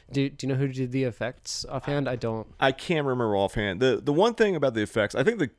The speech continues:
Speaker 2: kills are really creative, but there, a lot of them are just off camera, or you see the blood splatter. But
Speaker 1: Mm-hmm.
Speaker 2: what is implied is pretty fucking cool,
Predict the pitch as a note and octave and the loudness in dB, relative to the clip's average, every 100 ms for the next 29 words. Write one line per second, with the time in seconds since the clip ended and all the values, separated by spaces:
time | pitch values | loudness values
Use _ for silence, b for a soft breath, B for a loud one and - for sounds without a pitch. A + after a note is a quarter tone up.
0 | _ - G3+ E3+ B2 A#2 G2 - A#2 A2 | _ 0 2 2 0 -2 -4 -2 0 0
1 | G2+ G2+ G#2+ A2 A#2+ A#2+ G#2+ F#2+ F#2+ F#2 | -2 -4 -4 0 2 0 -2 -8 -8 -10
2 | E2 - F2+ E2 - - - _ _ - | -12 -10 -6 -6 -8 -18 -20 _ _ -14
3 | - F#2 D2 - - - G#2 F#2+ F#2 G2 | -8 -6 -6 -10 -12 -10 -8 -8 -8 -10
4 | F#2 F2+ - - E2 - - A#2+ B2 F#3 | -6 -6 -6 -6 -6 -6 -6 -6 0 0
5 | D#3 D3+ B2+ B2 A2+ G2 G2 C#3 E3+ A#2+ | 2 2 0 -2 -2 -2 -2 0 2 0
6 | G2 F#2 F#2+ - - - - - G2 C#3 | 0 -6 -10 -8 -8 -6 -8 -8 -4 0
7 | A2 | 0